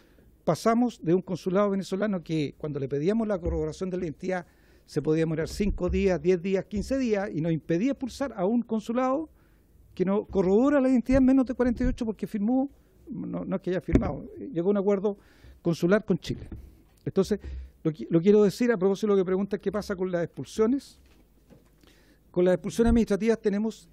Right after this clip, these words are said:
estos requerimientos. Tenemos que tomar detenida a la persona, tenemos cinco días, eh, para mantenerla detenida, tenemos que corroborar la, la identidad con el consulado, eh, venezolano, tenemos que comprar el pasaje y subirlo a un avión.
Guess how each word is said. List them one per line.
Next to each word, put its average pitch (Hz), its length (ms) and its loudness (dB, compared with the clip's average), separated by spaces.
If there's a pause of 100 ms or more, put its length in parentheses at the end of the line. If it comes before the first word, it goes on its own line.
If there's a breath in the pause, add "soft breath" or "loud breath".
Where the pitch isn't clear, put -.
estos 220 380 -4
requerimientos. 165 880 -4
Tenemos 156 240 -4
que 147 100 -6
tomar 151 340 -4 (460 loud breath)
detenida 151 460 2
a - 20 4
la 240 80 2
persona, 233 420 -4
tenemos 156 360 -6
cinco 233 340 -4
días, 233 180 -4 (200)
eh, 175 240 -2
para 175 240 -2
mantenerla 180 420 -2
detenida, 196 400 -6 (320 soft breath)
tenemos 170 260 0
que 147 120 -12
corroborar 151 460 -2
la, 240 280 0
la 165 200 2
identidad 196 340 2
con 202 100 2
el 185 80 -2
consulado, 190 840 0 (520 soft breath)
eh, 147 920 -2
venezolano, 226 600 0 (640 soft breath)
tenemos 156 240 -6
que 156 100 -8
comprar 151 300 -4
el 247 80 -4
pasaje 226 460 -12
y 147 80 -10
subirlo 170 280 -4
a - 40 -4
un - 60 -10
avión. - 180 -18